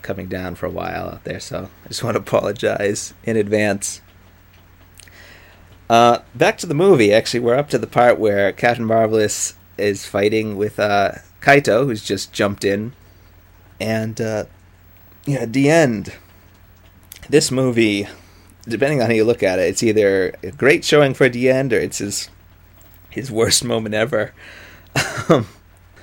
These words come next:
I don't know. I mean, it, like a lot of things about this movie,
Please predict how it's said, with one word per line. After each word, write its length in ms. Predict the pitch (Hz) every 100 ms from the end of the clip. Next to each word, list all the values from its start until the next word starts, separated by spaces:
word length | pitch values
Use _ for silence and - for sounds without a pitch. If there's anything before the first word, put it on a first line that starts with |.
| - - - - - - - - _ _
I 80 | 214
don't 120 | 269
know. 160 | 262 170
I 100 | 135
mean, 140 | 185
it, 420 | 202 - 139 131 160
like 260 | 196 214
a 40 | 185
lot 240 | 180 240
of 60 | 247
things 300 | 190 185 165
about 160 | 143
this 200 | 120 110
movie, 640 | 110 113 120 104 90 69